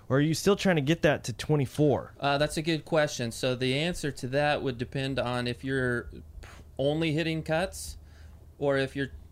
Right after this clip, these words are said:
Speaker 2: at the times trying to hit draws as well. So if you, uh, hit a, a cut at twenty-two hundred, maybe that goes as far as a cut can go. And then by the time you say, "This is a,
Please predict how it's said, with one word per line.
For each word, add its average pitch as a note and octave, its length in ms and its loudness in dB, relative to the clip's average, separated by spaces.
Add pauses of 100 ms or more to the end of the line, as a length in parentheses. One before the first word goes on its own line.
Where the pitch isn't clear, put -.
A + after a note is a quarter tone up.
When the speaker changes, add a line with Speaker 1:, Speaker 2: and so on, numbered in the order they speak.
(240)
Speaker 2:
at B2+ 180 -2
the - 60 -16
times C3 400 -2
trying B2 220 0
to A#2+ 60 0
hit B2+ 300 -2
draws A#2 380 0
as A2 120 -8
well. A2+ 220 -2
So A2+ 240 -2
if A#2 180 -2
you, B2 420 0 (380)
uh, A2 280 0
hit C#3+ 140 2
a, A#2+ 340 0
a A2 60 -4
cut C3+ 340 0
at - 100 -4
twenty-two C#3 460 -2
hundred, C#3 320 -2
maybe B2 240 0
that A#2+ 180 2
goes B2 260 -2
as A#2+ 140 -10
far A#2+ 280 0
as A#2 120 -4
a A#2 60 -8
cut B2+ 260 -4
can B2 160 -6
go. B2 300 0 (320)
And B2+ 100 -4
then B2 100 0
by A#2+ 140 2
the A#2+ 60 0
time B2 240 -2
you - 20 -4
say, A#2+ 260 -2
"This A#2+ 220 -8
is A#2 100 -8
a, A2+ 140 -4